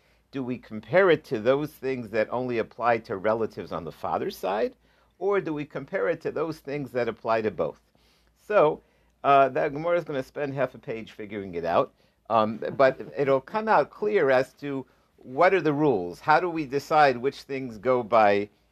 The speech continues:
uh, which, wh-, when, when does the, when does it go by the father's side and when does it go by the mother's side? But what we saw from the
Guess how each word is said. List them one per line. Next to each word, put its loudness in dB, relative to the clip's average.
uh, -2
which, -8
wh-, -8
when, -4
when 2
does -8
the, -2
when -4
does -8
it -10
go 2
by 2
the -6
father's -4
side -2
and -6
when -2
does -12
it -14
go 2
by 0
the -2
mother's -8
side? -20
But -4
what 0
we -6
saw -6
from -8
the -4